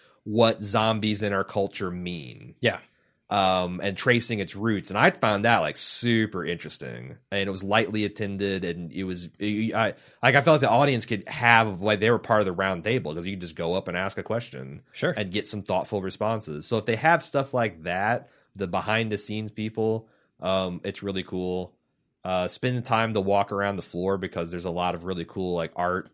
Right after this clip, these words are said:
Speaker 1: and, um, side projects and stuff. I can't, I can't
Speaker 2: Unless you're really, like, I don't know if Andrew Lincoln's gonna be there, but unless you're really just into hearing Andrew Lincoln in person, don't go to his panel.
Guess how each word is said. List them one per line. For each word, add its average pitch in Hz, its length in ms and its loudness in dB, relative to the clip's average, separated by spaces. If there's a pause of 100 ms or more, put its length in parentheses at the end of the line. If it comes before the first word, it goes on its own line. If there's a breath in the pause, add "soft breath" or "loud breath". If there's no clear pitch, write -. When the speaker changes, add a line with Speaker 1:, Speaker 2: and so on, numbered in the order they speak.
Speaker 1:
and, 80 560 -8 (380)
um, 78 260 -8
side 90 360 0
projects 104 640 -2
and 107 100 -8
stuff. 110 320 -2
I 101 40 -6
can't, 78 180 -8
I - 20 -12
can't 135 340 -6 (240)
Speaker 2:
Unless 180 320 2
you're 254 120 0
really, 165 720 -2
like, 147 160 -6
I 151 100 0
don't 170 100 4
know 160 120 2
if 143 100 -2
Andrew 147 260 2
Lincoln's 143 300 -2
gonna 143 160 -2
be 139 140 0
there, 147 200 2
but 139 120 -2
unless 131 280 -2
you're 120 160 -2 (300)
really 202 380 4
just 147 280 -2
into 147 320 0
hearing 139 540 2
Andrew 127 380 -2
Lincoln 123 360 -2
in 120 140 -2
person, 127 640 -2 (480 soft breath)
don't 139 160 0
go 117 140 0
to 98 40 -4
his 98 160 -12
panel. 95 460 -10